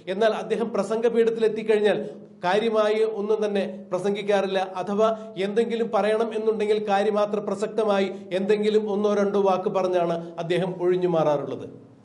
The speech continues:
പലപ്പോഴും അദ്ദേഹം പറയാറുണ്ട്, "എന്തെങ്കിലുമൊക്കെ എഴുതണമെങ്കിൽ ഒരുപക്ഷെ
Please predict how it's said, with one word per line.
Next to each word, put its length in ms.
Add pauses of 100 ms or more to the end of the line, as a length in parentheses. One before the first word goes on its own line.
(960)
പലപ്പോഴും 500
അദ്ദേഹം 360
പറയാറുണ്ട്, 500
"എന്തെങ്കിലുമൊക്കെ 840
എഴുതണമെങ്കിൽ 760
ഒരുപക്ഷെ 580